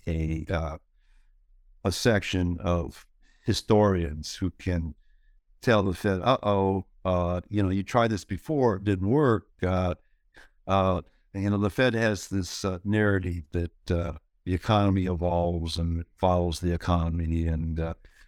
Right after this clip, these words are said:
monetary policy and just doesn't make mistakes. Well, if you don't admit you make mistakes, you can't learn, okay? So, so the, the Fed sort of looked back at the sev-,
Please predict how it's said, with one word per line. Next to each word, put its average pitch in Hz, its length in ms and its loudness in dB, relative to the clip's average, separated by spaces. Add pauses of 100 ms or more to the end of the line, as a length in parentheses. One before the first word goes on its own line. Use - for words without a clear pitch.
(240)
monetary 90 540 2
policy 85 760 -2
and 78 120 -8
just 95 200 -2
doesn't 87 320 0
make 87 220 -8
mistakes. - 500 -2
Well, 101 100 2
if 107 60 -4
you 165 60 4
don't 185 280 2
admit 135 340 0
you 110 60 0
make 101 240 0
mistakes, - 460 -10
you - 80 -12
can't 82 340 -8
learn, - 400 -16
okay? 80 300 -4 (420)
So, 113 320 2 (180)
so 110 560 2 (1400)
the, 135 100 -2 (160)
the 135 100 0
Fed 165 320 2
sort 175 280 0
of 160 60 2
looked 151 260 -2
back 127 320 0
at - 120 -14
the 98 80 -16
sev-, 104 320 -2